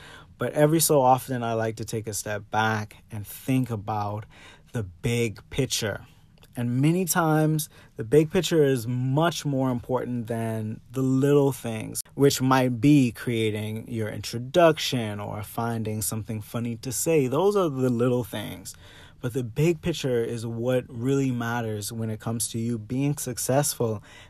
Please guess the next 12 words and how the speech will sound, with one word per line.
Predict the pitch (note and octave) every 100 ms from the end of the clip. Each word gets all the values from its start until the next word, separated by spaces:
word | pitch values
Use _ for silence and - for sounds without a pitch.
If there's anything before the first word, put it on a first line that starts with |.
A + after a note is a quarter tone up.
| -
at | B2+ C#3+ C3
communication | C3 A#2+ A2+ A#2 A2+ - A2 -
and | A#2 A#2+ A#2+
at | A2 G2+
public | - G#2+ G#2
speaking, | - - A2+ - -
okay? | - G#2+ A2 C3+ D#3 _ -
Today, | D3+ C#3 F3+ F#3+ F#3
I | D3+
want | D3+ D3+ C#3+
to | C3+
talk | - C#3 C3